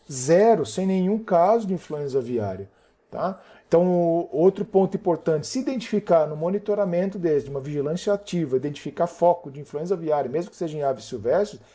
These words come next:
é dado em alerta, principalmente quando você tem proximidade de granjas comerciais,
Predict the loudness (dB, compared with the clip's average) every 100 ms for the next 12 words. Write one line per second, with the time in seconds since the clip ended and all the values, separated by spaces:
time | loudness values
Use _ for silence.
0 | _ -2 0 4 4 2 -2 2 4 4
1 | 2 -6 -14 _ _ -4 -2 -2 -2 0
2 | -2 -4 -2 0 0 -2 -2 2 4 2
3 | 0 0 2 0 -2 -4 -4 -4 -6 -6
4 | -8 -16